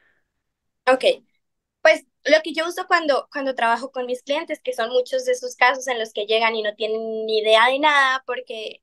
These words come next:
eh, no tienen, eh, experiencia ni conocimiento, no son profesionales, sino son simplemente <laughs> padres confundidos.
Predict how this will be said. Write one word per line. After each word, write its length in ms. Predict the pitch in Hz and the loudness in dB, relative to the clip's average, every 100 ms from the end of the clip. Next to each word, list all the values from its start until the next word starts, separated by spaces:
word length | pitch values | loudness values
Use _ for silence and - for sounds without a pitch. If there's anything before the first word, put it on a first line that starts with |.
| _ | _
eh, 420 | 214 208 208 196 - | -10 -6 -6 -8 -6
no 140 | 233 | -6
tienen, 340 | 233 262 240 233 - | -2 -2 -2 -6 -10
eh, 440 | - 226 214 208 - | -4 -2 -2 -4 -6
experiencia 840 | - 226 - 208 240 311 320 294 262 | -8 -8 -8 -2 2 2 2 0 -2
ni 120 | 233 | -2
conocimiento, 760 | 214 208 214 226 302 311 277 254 | -6 -8 -8 -2 -2 0 0 0
no 160 | 220 | 0
son 160 | 214 208 | -2 -6
profesionales, 1000 | 202 - 202 214 277 311 285 277 - - _ | -8 -8 -8 0 4 6 4 2 -2 -20 _
sino 220 | 285 311 | -4 -2
son 160 | 311 | 0
simplemente 580 | 302 330 285 294 285 254 | 0 0 2 2 0 -2
<laughs> 20 | - | -2
padres 360 | 285 277 277 | -2 0 0
confundidos. 840 | 277 285 294 285 285 226 208 - | 0 -2 -2 -2 0 -2 -4 -6